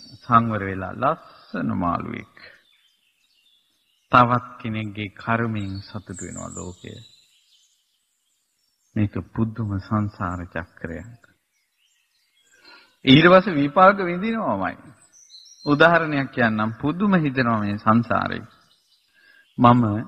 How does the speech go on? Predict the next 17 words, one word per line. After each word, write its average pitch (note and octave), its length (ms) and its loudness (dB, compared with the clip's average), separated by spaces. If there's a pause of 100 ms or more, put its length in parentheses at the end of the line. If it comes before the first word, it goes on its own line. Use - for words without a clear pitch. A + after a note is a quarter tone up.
(600)
ළඟදී C#3+ 400 2
ධර්ම B2+ 280 4
දේශනාවකට C3 580 0
මොනරාගල G#2+ 640 0
ගියා. F#2 320 -8 (1120)
ලංකාවේ. G2 640 -4 (1500)
මොනරාගල D3 680 4 (1600)
අපේ C3+ 240 4
ආරණ්‍යයට C#3+ 600 4
අල්ලපු B2+ 420 0 (920)
ගමේ A#2 380 2
ලොකු A#2 260 -2 (120)
වැවක් G#2+ 380 0
තියෙනවා. F2 480 -10 (720)
මාළුකාරයෝ C3 760 2
මාළු A2 340 0
අල්ලනවා. F2+ 440 -6